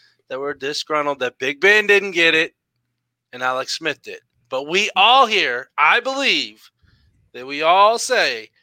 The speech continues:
who won the award definitely deserved it, hands down. Am I, i-, do I have any disagreement on the board here today,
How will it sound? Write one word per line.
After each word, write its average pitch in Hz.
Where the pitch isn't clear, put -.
who 180
won 233
the 240
award 151
definitely 196
deserved 139
it, 143
hands 160
down. 110
Am 127
I, 135
i-, 160
do 147
I 143
have 160
any 208
disagreement 190
on 190
the 190
board 151
here 131
today, 117